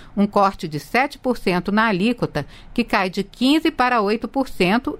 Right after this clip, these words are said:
e de um ponto percentual sobre a C S L L, que é a contribuição social sobre lucro líquido.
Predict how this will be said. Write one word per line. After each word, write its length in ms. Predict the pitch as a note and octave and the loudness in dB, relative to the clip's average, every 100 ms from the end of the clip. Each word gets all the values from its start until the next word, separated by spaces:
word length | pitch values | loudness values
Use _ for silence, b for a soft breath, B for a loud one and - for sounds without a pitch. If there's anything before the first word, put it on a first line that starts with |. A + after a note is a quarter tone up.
| - | 0
e 100 | A#3 | 2
de 120 | C#4 | 4
um 100 | D#4+ | 2
ponto 380 | - E3+ D3+ F#3+ | 2 0 0 0
percentual 640 | A#3+ A#3+ A#3 A3 A#3 A#3 | 0 0 -2 2 4 2
sobre 320 | C#4 B3+ A#3 | 2 0 2
a 60 | A#3 | 0
C 180 | - D4 | 0 0
S 460 | C#4 G#3 A3+ - | 2 2 0 0
L 240 | A#3 A#3 A#3+ | 0 2 4
L, 360 | F#3+ D#3+ B2 - B B | 4 2 -2 -8 B B
que 120 | - G3 | 0 2
é 60 | |
a 60 | F3+ | 2
contribuição 720 | A3+ A3+ A#3 F#3 E3+ E3 D3 | -2 -4 0 0 0 -2 -2
social 540 | - A#3 - A3+ F#3+ | 0 -2 2 2 2
sobre 340 | A3 A#3+ G#3+ A#3+ | 0 -2 0 2
lucro 400 | G3 G#3 B3 B3+ | 2 2 2 4
líquido. 540 | G3+ E3 - A2 A#2 | 4 2 -2 -4 -6